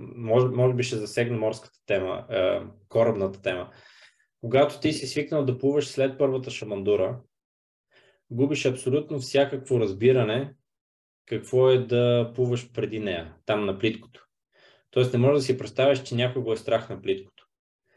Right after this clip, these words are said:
И това, а, тази сетивност като коуч, като ментор, е много ценно да не я губиш, защото, а, в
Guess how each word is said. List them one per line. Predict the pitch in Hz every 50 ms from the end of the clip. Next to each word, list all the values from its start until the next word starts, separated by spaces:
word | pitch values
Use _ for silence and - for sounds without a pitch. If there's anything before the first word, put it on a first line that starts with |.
| _ _ _ _ _ _ _ _
И | 123 117 -
това, | - 117 101 110 120 135 147 156 160 160 156 156 - - -
а, | 123 120 120 120 117 117 117 117
тази | 123 135 139 151 151
сетивност | - - 135 123 - - 143 147 151 156 170 160 - - - - - _ _ _ _ _ _ _
като | _ - 110 - - 113 107 104 104 98 101 101 98 - - _
коуч, | _ 120 117 117 113 - -
като | - - - 104
ментор, | 104 104 107 110 110 107 113 131 143 - - - - _ _ - _ _ _ _ _ _
е | -
много | 113 131 151 156 135
ценно | - 151 151 160 151 135
да | 123 120
не | 120 120
я | 131 131 117
губиш, | 113 127 120 110 104 110 - - - - - - _ _ _ _ _ _ _ -
защото, | 110 104 104 104 - - - 127 131 131 - 147 143 139 135 131 131 127 123 - - _ _ _ _ _ _ _ _ _ _ _ _ _ _ _ _ _ _ _
а, | - - 101 107 101
в | 101 104 104